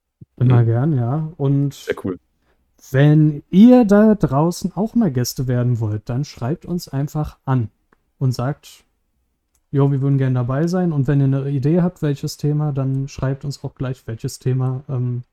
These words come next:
Speaker 1: ihr euch vorstellen würdet. Sollte schon was mit Richtung Spiel, Videospiele oder Filme zu tun haben oder Serien. Aber sonst, wenn ihr Bock habt, sagt Bescheid.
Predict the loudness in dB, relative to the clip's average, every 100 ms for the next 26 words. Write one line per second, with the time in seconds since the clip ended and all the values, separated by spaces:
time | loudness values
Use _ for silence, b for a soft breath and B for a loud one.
0 | _ _ -6 -4 -4 -4 -4 -2 0 0
1 | -2 -4 -6 -10 _ _ _ _ _ _
2 | -2 0 0 2 4 6 6 6 4 4
3 | 4 6 4 4 2 4 4 2 2 -2
4 | -4 -2 -2 -4 -4 -6 -2 0 0 -4
5 | -6 -2 0 0 -2 -2 0 -2 -4 _
6 | _ _ _ -8 -4 -2 0 0 2 0
7 | 0 -4 _ _ _ _ _ _ _ _
8 | _ _ _ _ _ _ _ _ _ -2
9 | 0 0 -2 -2 -10 -20 _ _ -2 0
10 | 0 -2 -4 -6 -8 _ _ _ -6 -4
11 | -4 -4 -6 -6